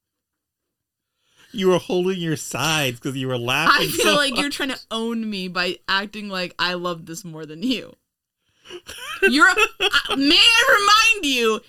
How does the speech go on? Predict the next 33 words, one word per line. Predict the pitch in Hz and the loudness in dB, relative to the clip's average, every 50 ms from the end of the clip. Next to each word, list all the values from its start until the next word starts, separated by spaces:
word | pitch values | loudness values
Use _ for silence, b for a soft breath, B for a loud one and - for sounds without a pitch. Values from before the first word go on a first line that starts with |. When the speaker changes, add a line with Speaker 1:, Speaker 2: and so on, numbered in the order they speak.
| B B - | B B -6
Speaker 2:
it | 285 285 262 | -6 -2 0
was | 302 294 269 | 0 0 0
not | 254 262 269 277 285 269 - - | 2 2 2 2 2 0 -2 -2
I | - 226 240 247 233 202 185 170 165 165 - - | 0 0 2 2 2 0 -2 -2 -6 -8 -12 -8
that | 185 214 202 - - | -6 -6 -6 -6 -8
purchased | - - - 269 226 226 - - 240 190 - - - _ | -14 -8 -4 -2 -2 -2 -2 -4 -4 -4 -6 -8 -4 _
a | 233 240 202 175 - _ | -2 -2 -2 -6 -8 _
billion | - 254 262 285 285 277 262 254 240 226 220 220 226 202 - _ _ _ _ _ _ _ _ _ | -2 0 0 2 2 2 2 2 2 0 0 -2 -4 -4 -8 _ _ _ _ _ _ _ _ _
Three | 233 226 247 254 254 277 | -4 -2 0 2 2 0
Stooges | - - - - 254 262 254 254 220 196 226 220 220 208 190 165 - | 0 -4 -4 -2 0 2 2 2 0 -2 -4 -4 -4 -6 -8 -10 -8
D | - 220 233 247 | -4 -2 0 0
V | 233 262 254 233 | 0 0 0 0
Ds | 214 185 202 233 247 247 220 196 175 190 185 b b b b - | -2 -4 -2 -2 0 0 0 -2 -4 -6 -8 b b b b -2
and | 254 247 254 | 0 0 2
then | 254 254 254 254 | 2 2 2 2
never | 262 262 269 240 269 269 277 - | 2 2 2 4 2 2 2 2
even | 262 254 247 214 247 262 254 - | 0 0 0 2 0 -2 -2 -2
opened | - 277 277 311 - - 320 202 196 185 | 0 0 0 0 0 -2 -2 -2 -2 -2
them. | 170 151 131 139 147 156 202 - _ _ _ _ _ _ _ - | -4 -4 -4 -6 -8 -10 -14 -14 _ _ _ _ _ _ _ 0
Now, | - 233 | 0 0
if | 254 - | 0 2
that's | - 294 302 302 - - | 0 0 0 -2 -2 0
not | 294 277 269 | 2 2 2
a | 269 | 2
sign | - 302 262 247 | 2 2 0 0
of | 233 214 | -2 -2
mental | 214 233 247 254 247 247 240 233 | 0 0 0 0 0 0 0 0
illness, | 214 220 220 226 254 269 277 - - | 0 0 0 0 0 0 0 0 0
I | 311 320 339 349 | 0 2 2 2
don't | 320 240 320 294 269 262 | 0 2 2 2 2 2
know | 254 254 240 | 2 0 2
what | 233 233 247 240 | 2 0 0 2
is. | 262 254 - 247 - 277 254 - - - - | 0 0 0 0 0 -2 -2 -4 -8 -12 -14